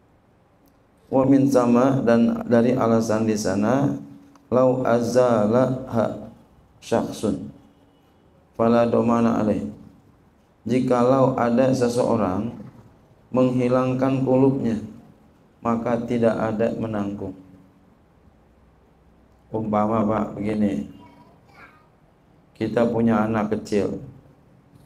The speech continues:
Anak kecil kita diculik. Pas diculik, anak kecil kita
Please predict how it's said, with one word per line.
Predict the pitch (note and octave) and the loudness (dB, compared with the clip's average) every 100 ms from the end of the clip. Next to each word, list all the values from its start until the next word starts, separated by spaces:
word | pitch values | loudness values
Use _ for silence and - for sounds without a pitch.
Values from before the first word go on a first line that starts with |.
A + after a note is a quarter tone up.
| _ _ _ _ _ _ _ - | _ _ _ _ _ _ _ -8
Anak | G2+ G#2+ G#2+ | -4 -4 -4
kecil | G#2 A2 A2+ | -6 -4 -4
kita | A2+ | -2
diculik. | A#2+ A#2 - A#2 A#2 A2+ - - - - - - _ - - - - - - - - - - | -2 -2 0 2 4 2 -2 -12 -20 -20 -20 -20 _ -20 -20 -20 -20 -20 -20 -20 -20 -20 -8
Pas | G#2 G#2 | -6 -4
diculik, | A2+ A2+ A2+ A2+ B2 C3+ C3+ - - - _ _ - _ | -6 -4 2 2 4 2 -2 -8 -20 -20 _ _ -20 _
anak | G#2 A#2 A#2 - | -2 0 0 -2
kecil | A2+ A#2 A2+ | -4 -2 0
kita | A2+ B2 C3 - | 0 2 2 0